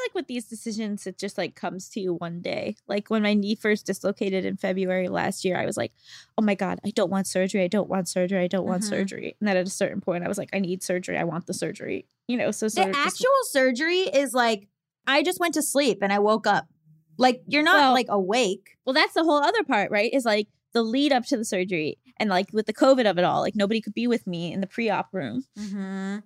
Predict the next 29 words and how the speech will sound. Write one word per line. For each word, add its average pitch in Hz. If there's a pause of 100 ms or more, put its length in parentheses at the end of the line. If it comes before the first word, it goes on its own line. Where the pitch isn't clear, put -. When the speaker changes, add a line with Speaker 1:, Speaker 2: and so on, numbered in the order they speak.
(180)
Speaker 1:
And 196
so, 185
like, 180
just, 220
like, 190
having 196
to, -
like, 180 (640)
honestly, 262
the 226
stuff 220
of, 226
like, 208
getting 226
the 226
I 226
V 277
put 214
in 175
was, 170
like, 170
terrifying. 175
And 185
then 180 (420)
just 240
Speaker 2:
Mm. -
Speaker 1:
also 208
when 208
they 190